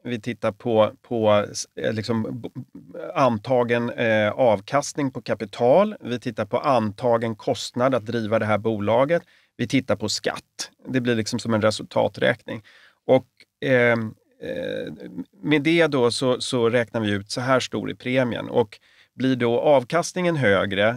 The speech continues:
eh, risken, alltså vår dödsfallsrisk i bolaget lägre, ehm, och, ehm, de här delarna går, går åt rätt håll, då skapar vi ett överskott. Det är bolagets, ehm,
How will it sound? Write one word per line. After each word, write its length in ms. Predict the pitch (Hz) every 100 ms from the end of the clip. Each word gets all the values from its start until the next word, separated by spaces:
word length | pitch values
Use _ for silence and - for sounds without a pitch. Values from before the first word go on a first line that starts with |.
| -
eh, 300 | 117 110 107 117
risken, 680 | 120 143 147 - 143 135 120 123
alltså 160 | 131 131
vår 160 | 120
dödsfallsrisk 840 | 117 113 117 - 117 110 139 151 -
i 40 |
bolaget 520 | 120 131 104 101 107 107
lägre, 540 | 101 98 117 117 127 - _ _ _
ehm, 540 | 120 113 110 104 107 -
och, 340 | - 131 123 - _ -
ehm, 320 | 117 110 107 127 147
de 140 | 131
här 140 | 120 110
delarna 380 | 110 107 101 98 _ _ _ _
går, 480 | - - 123 117 117
går 200 | 110 113
åt 140 | 110
rätt 240 | 113 104 -
håll, 220 | 175 107
då 140 | 127
skapar 380 | 147 - 135 -
vi 120 | 95
ett 120 | 92 131
överskott. 540 | 120 95 98 - - _ _ _ _ _
Det 160 | 127
är 40 | 143
bolagets, 1120 | 127 151 104 113 151 160 139 110 - - - _
ehm, 520 | 117 110 104 101 101